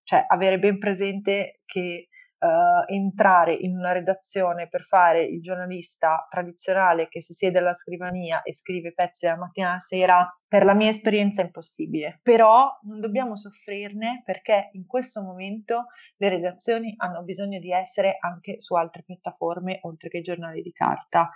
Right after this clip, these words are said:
E anzi, non, non solo non dobbiamo soffri-, soffrirne, ma dobbiamo essere in grado di farci trovare di, preparati e disponibili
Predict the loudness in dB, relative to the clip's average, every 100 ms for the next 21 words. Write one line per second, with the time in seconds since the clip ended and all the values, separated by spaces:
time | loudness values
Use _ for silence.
0 | -16 -10 2 6 8 8 6 4 4 4
1 | 2 2 2 4 4 6 4 4 2 0
2 | -8 -14 -14 -14 -16 -14 -10 -2 0 0
3 | 0 0 2 4 4 2 0 -6 -6 -2
4 | 2 2 2 2 2 0 -20 _ -6 2
5 | 0 0 -8 -2 2 4 4 2 0 -4
6 | -8 -6 -8 -10 _ _ _ 0 2 4
7 | 4 4 2 -2 -6 -2 -2 2 0 0
8 | -8 -10 -8 -4 -2 -4 -4